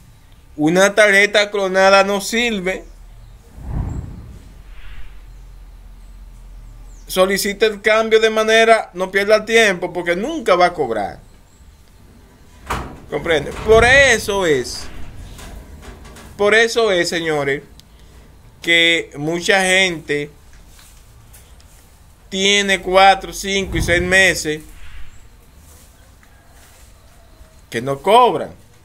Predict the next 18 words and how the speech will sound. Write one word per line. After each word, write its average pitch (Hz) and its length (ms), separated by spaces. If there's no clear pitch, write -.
pero 156 320
solamente 190 560
aquellos 180 840
que 156 120
le 151 60
autorizan 156 500
los 170 180
pagos 175 420
y 151 40
no 156 140
pueden 170 320
cobrar, 170 560
es - 60
porque 143 280
su 180 140
tarjeta 147 340
está 147 200
clonada. 117 560